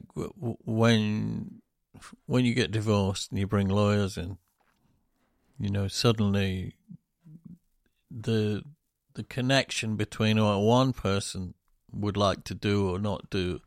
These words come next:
and what the other person would like to do or not do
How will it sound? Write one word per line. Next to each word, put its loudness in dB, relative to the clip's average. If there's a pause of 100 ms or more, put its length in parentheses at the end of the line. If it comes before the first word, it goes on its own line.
(480)
and -4
what 0
the 2
other 8
person -4
would -6
like -2
to -18
do -2
or -2
not -6
do -4